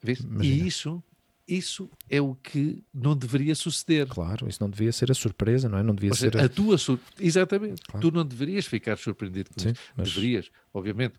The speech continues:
Speaker 1: como imagino que tenhas feito, educadamente agradecer, "Não, obrigadinho, olha, está tudo bem,
Speaker 2: É,
Speaker 1: não há
Speaker 2: é.
Speaker 1: problema" e tal. Mas isso deveria ser o normal.
Speaker 2: Claro, mas não é. <laughs>
Speaker 1: E, ou seja, quando o normal se transforma em anormal,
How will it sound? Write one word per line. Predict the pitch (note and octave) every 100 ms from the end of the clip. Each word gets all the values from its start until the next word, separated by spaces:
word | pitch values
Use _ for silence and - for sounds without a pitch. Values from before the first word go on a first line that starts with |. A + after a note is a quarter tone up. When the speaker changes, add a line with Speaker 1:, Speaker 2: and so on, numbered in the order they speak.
| _
Speaker 1:
como | G2+ G2
imagino | F#2+ G2+ A2 G2
que | -
tenhas | G2+ F#2+ -
feito, | B2 -
educadamente | F2+ - G2+ G2 G#2
agradecer, | F#2+ G2 F#2+ C#3+ B2+
"Não, | D3+
obrigadinho, | A#2+ A#2+ A#2 D3+ B2
olha, | F#2+
está | -
tudo | - G#2
bem, | F2+ A2
Speaker 2:
É, |
Speaker 1:
não | G#2+
há |
Speaker 2:
é. | A2+
Speaker 1:
problema" | G2 G#2+ C#3+ C#3+
e |
tal. | - D3 - _ _ _
Mas | B2 A#2+
isso | D#3+ -
deveria | C3 A#2 D#3+ G3 -
ser | - C3+
o | B2+
normal. | A2+ G#2+ G2 C#3 D#3+ -
Speaker 2:
Claro, | G#2+ G2 B2 - _ _ _ -
mas | G#2+
não | G2 G2
é. | B2+ -
<laughs> | - - C3+ - B2 - _ - - - - -
Speaker 1:
E, | B2
ou |
seja, | - A#2 G2 - _
quando | - C3 A2
o | G#2+
normal | G#2 C3+ D#3 B2+ A#2 A#2+ A2 F2 E2+ _ _ F#2 - _ _ - _ _ -
se | -
transforma | - G#2 - A#2 G#2 G2
em | G2
anormal, | F#2 F2+ E2 E2+ E2+